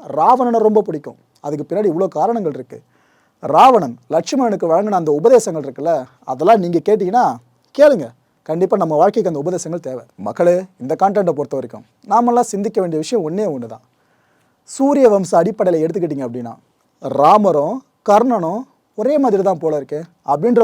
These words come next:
ப்ரொஜெக்ஷன் உங்களுக்கு ஏற்படுதா இல்லையா? தான தர்மம் வழங்குறதுல நீங்க செகண்டரியா பிரிச்சு பார்த்துக்கலாம். ஆனா சூரிய வம்ச வழித்தோன்றல்னு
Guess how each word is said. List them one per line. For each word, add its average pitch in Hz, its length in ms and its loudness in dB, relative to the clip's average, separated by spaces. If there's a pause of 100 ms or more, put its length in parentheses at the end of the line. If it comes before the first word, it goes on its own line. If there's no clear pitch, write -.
(120)
ப்ரொஜெக்ஷன் 165 460 -4
உங்களுக்கு 156 420 -2
ஏற்படுதா 180 280 -2
இல்லையா? 120 300 -8 (960)
தான 196 320 6
தர்மம் 220 320 2
வழங்குறதுல 240 360 4
நீங்க 220 240 0
செகண்டரியா 190 420 0
பிரிச்சு 170 200 -6
பார்த்துக்கலாம். 127 520 -8
ஆனா 156 380 -8 (440)
சூரிய 214 540 0
வம்ச 190 380 -2
வழித்தோன்றல்னு 190 640 -2